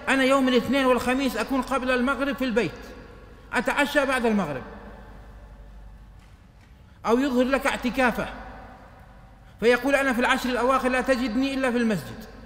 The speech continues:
وهذا داء دوي ابتلي به الناس. قال ابن الجوزي:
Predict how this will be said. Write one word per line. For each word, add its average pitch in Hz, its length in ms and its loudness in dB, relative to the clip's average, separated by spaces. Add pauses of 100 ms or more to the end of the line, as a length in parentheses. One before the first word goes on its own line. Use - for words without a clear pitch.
(1300)
وهذا 220 340 0
داء 220 280 2
دوي 214 360 2 (1600)
ابتلي 269 420 2
به 226 200 4
الناس. 214 520 0 (1160)
قال 220 200 2
ابن 214 160 4
الجوزي: 214 580 4